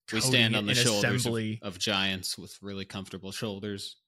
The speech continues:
Speaker 2: They have very comfortable shoulders. If you're building a site in WordPress, you're not writing the, you know,
Speaker 1: <laughs>
Speaker 2: server-side code
Speaker 1: Yeah.
Speaker 2: yourself.
Speaker 1: You definitely
Speaker 2: Like
Speaker 1: relied on other people to do, like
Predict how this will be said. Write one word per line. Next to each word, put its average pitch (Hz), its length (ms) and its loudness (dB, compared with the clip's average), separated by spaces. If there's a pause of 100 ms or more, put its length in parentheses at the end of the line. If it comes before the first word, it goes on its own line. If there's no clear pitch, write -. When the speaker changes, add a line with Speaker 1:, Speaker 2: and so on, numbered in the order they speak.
(300)
Speaker 2:
They 131 140 -10
have 117 140 -6
very 117 280 -2
comfortable 110 380 -10
shoulders. 107 280 -6
If - 120 -10
you're 147 80 -4
building 147 240 -2
a 117 40 -4
site 127 220 -2
in 110 140 -6
WordPress, 123 520 -6
you're 123 100 -6
not 123 200 -6 (460)
writing 117 540 -2
the, 104 200 -8 (320)
you 110 160 0
know, 170 60 4
Speaker 1:
<laughs> - 0 -
Speaker 2:
server-side 123 800 0
code 120 220 2
Speaker 1:
Yeah. 104 160 2
Speaker 2:
yourself. 117 460 2
Speaker 1:
You 110 60 0
definitely 110 600 0
Speaker 2:
Like 101 80 -4
Speaker 1:
relied 98 340 0
on 95 180 -2
other 98 180 -4
people 98 380 -6
to 185 100 6
do, 95 160 0
like 90 280 2